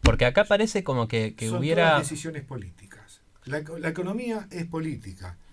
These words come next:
Speaker 2: No la economía neoliberal que ellos implementan, la economía del libre mercado. El libre mercado no resuelve el problema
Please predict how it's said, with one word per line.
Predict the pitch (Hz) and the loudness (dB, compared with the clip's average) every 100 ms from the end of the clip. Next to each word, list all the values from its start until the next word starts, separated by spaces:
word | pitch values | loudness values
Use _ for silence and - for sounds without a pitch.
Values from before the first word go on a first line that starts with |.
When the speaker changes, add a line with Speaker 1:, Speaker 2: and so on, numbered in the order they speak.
| - _ _ - - | -20 _ _ -14 0
Speaker 2:
No | 175 240 | 4 4
la | 151 151 | 2 -2
economía | 147 139 170 170 | -2 -4 -2 -2
neoliberal | 147 135 131 135 147 214 220 | -2 -2 -2 -2 -2 -2 -6
que | - 143 | -8 -8
ellos | 143 | -8
implementan, | 135 120 139 196 214 190 180 | -8 -8 -6 -6 -6 -8 -8
la | 135 | -8
economía | 139 131 170 180 | -6 -6 -6 -6
del | 147 131 | -4 -4
libre | 147 147 139 | -4 -4 -4
mercado. | 123 117 92 87 90 - - | -6 -8 -12 -12 -16 -18 -12
El | 151 151 | -6 -4
libre | 226 214 | -2 -2
mercado | 170 151 151 208 196 | -2 -4 -4 -4 0
no | 151 190 | 4 6
resuelve | 208 170 - 196 170 | 6 6 10 10 8
el | 151 | 4
problema | - 135 151 185 185 175 | 6 10 10 10 8 2